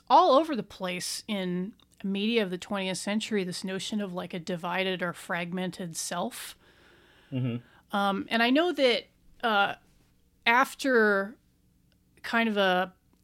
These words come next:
Speaker 1: a mania about, um, what they now call dissociative identity disorder in the eighties and nineties, it's, uh, it's kind of fallen by the wayside a bit. And, you know, I, I think the consensus is that an actual,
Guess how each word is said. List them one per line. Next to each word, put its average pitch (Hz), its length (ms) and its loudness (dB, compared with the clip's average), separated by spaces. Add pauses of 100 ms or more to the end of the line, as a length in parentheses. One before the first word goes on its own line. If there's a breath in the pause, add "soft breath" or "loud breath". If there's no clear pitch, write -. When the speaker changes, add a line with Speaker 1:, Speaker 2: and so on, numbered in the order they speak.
(100)
Speaker 1:
a 185 180 0
mania 208 680 2
about, 175 600 0
um, 160 440 -10 (120)
what 185 240 -4
they 185 120 -2
now 185 180 0
call 185 240 -6
dissociative 175 800 -2
identity 170 600 -4
disorder 180 640 -10 (240)
in 175 160 -4
the 170 120 -8
eighties 175 340 -4
and 170 120 -6
nineties, 190 800 -8
it's, - 400 -8
uh, 175 240 -6 (480 loud breath)
it's 226 120 -2
kind 440 160 4
of 453 60 0
fallen 320 220 8
by 262 100 6
the 214 80 4
wayside 214 380 2
a 185 60 0
bit. 185 340 2
And, 185 400 -4
you 196 260 -8
know, 185 260 -4
I, 190 200 -2
I 214 100 0
think 277 280 0
the 196 220 2
consensus 233 680 0
is 170 140 -6
that 190 180 0
an 180 160 -4
actual, 196 760 -2